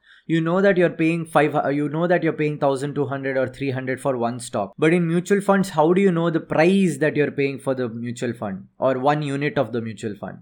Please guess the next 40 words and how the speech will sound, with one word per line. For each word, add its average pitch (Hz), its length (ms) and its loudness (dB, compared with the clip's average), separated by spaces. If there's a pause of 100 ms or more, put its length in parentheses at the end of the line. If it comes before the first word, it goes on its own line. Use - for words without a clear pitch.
(140)
So - 160 0
it 180 160 2
is 185 80 4
an 196 160 4
average 165 920 2
of 147 240 2
all 156 320 4
the 190 120 2
stocks 165 420 2
and 165 180 -2
the, 160 300 0
uh, 131 180 -2
weighted, 139 500 -2
weighted 143 380 -2
averages 131 540 -2
they 117 140 -2
have. 147 420 0 (320)
And 156 180 0
then 175 140 0
there 185 120 4
is 160 140 2
one 170 300 2
single 170 300 0
metric 131 480 -4 (180)
which 151 260 -4
tells 160 300 4
you 190 100 8
ki, 185 400 0 (300)
how 143 120 2
much 185 220 4
are 185 60 6
you 170 120 6
paying 170 300 2
for 156 220 2
one 147 400 4
unit 147 400 -2
of 127 180 2
that 131 180 0
mutual 123 340 -6
fund? 104 340 -8